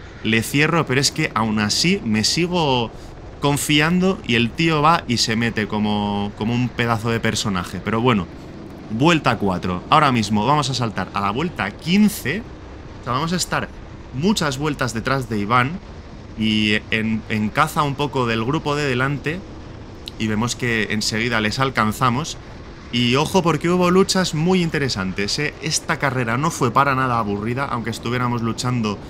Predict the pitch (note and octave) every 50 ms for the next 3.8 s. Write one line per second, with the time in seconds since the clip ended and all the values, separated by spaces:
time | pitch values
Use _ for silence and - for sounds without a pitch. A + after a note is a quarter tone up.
0 | - - - - - - - - - A#2 A2+ A#2 A2+ A2 - - D3 C#3+ B2+ C3+
1 | A#2+ A2 G#2+ - - A2 F2+ G#2 F#2 - - A#2+ A2+ A2 A#2+ C3+ - - - C#3+
2 | C#3 - - D3 C#3 B2 - B2+ B2 B2+ A#2+ A#2 G#2+ - B2 C3 C3+ B2+ A#2+ G#2+
3 | F2 - A2+ A#2 D3 D3 C#3+ C3 B2 - - C3 A#2+ G#2+ F#2+